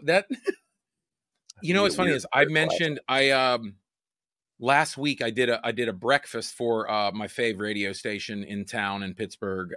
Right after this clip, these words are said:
Speaker 1: uh, hundred point seven Star, my friends Bubba and Melanie. I'm always, I'm on every Monday, by the way, and you can listen to it, stream it on Odyssey app, uh, every Monday. But anyway,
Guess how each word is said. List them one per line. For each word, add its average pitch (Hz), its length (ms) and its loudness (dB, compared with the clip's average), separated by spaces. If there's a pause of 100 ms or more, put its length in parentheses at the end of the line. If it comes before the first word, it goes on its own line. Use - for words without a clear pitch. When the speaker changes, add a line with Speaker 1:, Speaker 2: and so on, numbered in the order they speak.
Speaker 1:
uh, 90 220 -4
hundred 113 220 -4
point 110 220 -6
seven 104 240 -2
Star, 101 440 0
my 98 120 -4
friends 104 280 -6
Bubba 101 220 -2
and 101 100 -4
Melanie. 107 280 0
I'm 101 120 -2
always, 107 240 -2 (200)
I'm 156 120 2
on 196 160 12
every 175 180 10
Monday, 156 360 4
by 120 160 2
the 117 100 0
way, 117 240 2
and 120 80 -4
you 139 80 -4
can 135 160 -4
listen 143 280 0
to 147 160 2
it, 143 120 6 (400)
stream 143 380 4
it 143 180 4
on 120 480 2
Odyssey 127 560 4
app, 123 280 4 (280)
uh, 110 280 0
every 120 220 -2
Monday. 117 600 0
But 147 160 2
anyway, 170 340 4